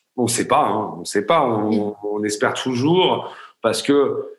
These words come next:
Speaker 1: un succès, c'est ça aussi, c'est que Le Grand Bain, on a fait quatre millions, euh, cinq cent mille entrées, qui est un énorme succès, mais il y a des films sur lesquels, euh,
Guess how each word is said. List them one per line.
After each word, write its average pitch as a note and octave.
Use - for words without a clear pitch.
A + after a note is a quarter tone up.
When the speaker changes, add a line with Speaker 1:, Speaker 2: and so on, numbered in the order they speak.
Speaker 1:
un B2
succès, D3
c'est F3
ça C#3
aussi, D3
c'est B2+
que A#2
Le B2
Grand A#2+
Bain, D3+
on C#3+
a B2+
fait B2
quatre C#3
millions, C#3+
euh, A#2+
cinq C3
cent C#3
mille C#3
entrées, C#3
qui D3+
est C3
un C3
énorme D#3
succès, G3
mais D3+
il -
y C#3
a C#3
des C#3
films G3
sur D#3+
lesquels, D#3
euh, C3+